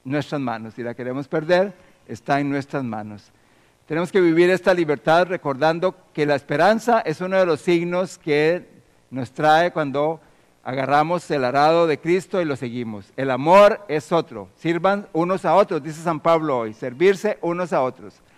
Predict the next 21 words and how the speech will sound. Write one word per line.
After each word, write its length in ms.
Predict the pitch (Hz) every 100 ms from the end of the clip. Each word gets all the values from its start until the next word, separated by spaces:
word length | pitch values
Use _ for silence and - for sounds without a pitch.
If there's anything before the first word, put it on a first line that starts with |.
| _ _ _ _ _ _
Y 420 | 175 196 220 240 - _ _ _ -
la 160 | 156 160
esperanza, 800 | 160 196 180 190 - 190 180 - -
el 200 | 135 160
amor, 580 | 180 160 160 180 190 202 - _ _ _ _ _ _ _
el 300 | - 143 143
perdón 760 | - 135 127 151 185 180 180 156 _ _ _
son 320 | - 165 175
frutos 540 | 170 170 202 196 208 180
de 200 | 151 139
esa 340 | 156 160 180 170
vida 560 | 165 160 165 160 156 - _ _ _ _ _ _ _ -
junto 520 | 170 190 185 196 185
a 120 | 135
Dios, 300 | 131 127 120
de 140 | 117 127
ese 220 | 123 170
compromiso 680 | 170 156 135 160 185 190
junto 400 | 165 160 160 147
a 80 | 147
Dios. 400 | 110 98 101 _